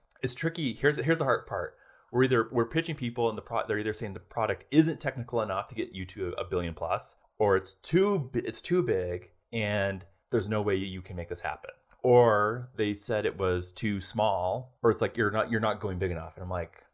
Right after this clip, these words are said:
I'm like, "I don't know how to, like, juggle this one. We're either too technical or not technical enough or too big of a product, or it's not a big enough market vision." So anyways, we can go there. But so I think we got feedback.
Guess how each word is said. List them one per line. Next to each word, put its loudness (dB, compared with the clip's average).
I'm -20
like, -4
"I 0
don't 2
know 0
how -4
to, 0
like, -2
juggle -4
this -10
one. -16
We're -8
either -6
too 2
technical -6
or -2
not 0
technical -4
enough -2
or -4
too -2
big -4
of -4
a -6
product, -4
or 4
it's -4
not 2
a -2
big 0
enough -6
market -2
vision." -6
So -6
anyways, -6
we -6
can -8
go 0
there. -8
But -10
so 0
I -2
think -2
we 0
got 4
feedback. 0